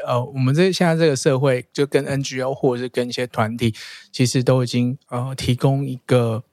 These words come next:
呃，足够的一个支持网络，然后大家其实可以参与这样子的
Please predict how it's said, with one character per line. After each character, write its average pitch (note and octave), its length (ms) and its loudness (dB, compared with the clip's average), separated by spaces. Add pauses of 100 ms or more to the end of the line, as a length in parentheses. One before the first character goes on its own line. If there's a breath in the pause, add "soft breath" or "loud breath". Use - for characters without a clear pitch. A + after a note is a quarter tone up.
(140)
呃， A#2 400 -6
足 C3 200 2
够 D#3 220 4
的 C3 160 0
一 B2 40 -2
个 B2 120 0
支 B2 160 -4
持 - 160 -4
网 A2 300 -2
络， A#2 260 -2
然 A#2 100 -2
后 B2+ 60 0
大 D3 240 2
家 D3+ 60 0
其 B2+ 180 0
实 A#2 140 -2
可 - 120 0
以 B2 80 4
参 B2 300 0
与 A#2+ 100 -4
这 G#2 140 -4
样 A#2 100 0
子 A2 140 -6
的 G#2+ 240 -8